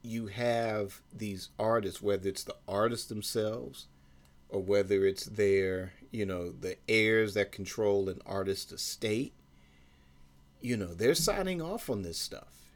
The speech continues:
You know, they're saying, "Okay, yeah, go ahead." And, you know,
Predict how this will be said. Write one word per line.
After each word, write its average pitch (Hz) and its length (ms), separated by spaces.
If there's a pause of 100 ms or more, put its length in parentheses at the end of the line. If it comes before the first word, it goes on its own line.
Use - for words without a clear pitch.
(140)
You 110 180
know, 90 200
they're 120 480 (320)
saying, 123 360
"Okay, 143 360
yeah, 151 300
go 123 220
ahead." 139 320
And, 110 260 (600)
you 143 140
know, 101 280